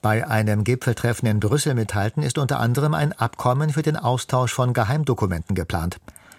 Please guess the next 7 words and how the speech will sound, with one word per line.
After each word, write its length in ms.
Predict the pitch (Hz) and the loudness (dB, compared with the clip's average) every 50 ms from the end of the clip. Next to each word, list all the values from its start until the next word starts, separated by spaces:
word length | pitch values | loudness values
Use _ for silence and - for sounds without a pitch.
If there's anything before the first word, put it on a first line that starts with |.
| _ _ _ _ _ - | _ _ _ _ _ -8
Die 240 | - 87 - - 80 | -6 -6 -4 -4 -4
E-U-Außenbeauftragte 1120 | - - 113 117 - 92 98 107 - - 123 113 110 113 110 107 - - 110 - - 117 | -2 -2 -2 -2 0 0 0 0 0 0 0 0 0 0 -2 -2 -2 -2 -2 -2 -2 -2
Kallas 320 | - 143 139 135 127 117 | -2 0 0 0 0 2
sagte, 380 | - 131 120 - - 139 127 - - - - - - - _ _ _ _ - | 2 0 0 0 0 0 -2 -2 -4 -10 -20 -20 -20 -20 _ _ _ _ -4
beide 240 | - 151 151 151 143 | -2 0 2 2 2
Seiten 520 | 117 143 139 143 139 - 139 131 120 113 - - | 2 2 2 0 0 0 0 0 0 0 -2 -4
stünden 600 | - - 143 135 139 131 - 156 151 151 139 98 | -2 0 0 2 2 0 0 0 0 0 0 -2